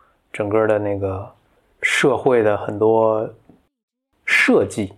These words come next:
呃，甚至从，从法律什么角度，其实就都会越来越完善。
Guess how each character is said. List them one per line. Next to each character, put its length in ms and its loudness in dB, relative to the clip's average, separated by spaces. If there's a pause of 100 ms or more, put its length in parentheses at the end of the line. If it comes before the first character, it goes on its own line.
(180)
呃， 120 -8
甚 160 0
至 80 -8
从， 120 -4
从 120 2
法 200 0
律 140 4
什 80 2
么 60 -2
角 140 -4
度， 100 -16
其 60 -6
实 140 2
就 60 2
都 140 2
会 140 4
越 100 4
来 120 -2
越 80 -2
完 180 -8
善。 160 -2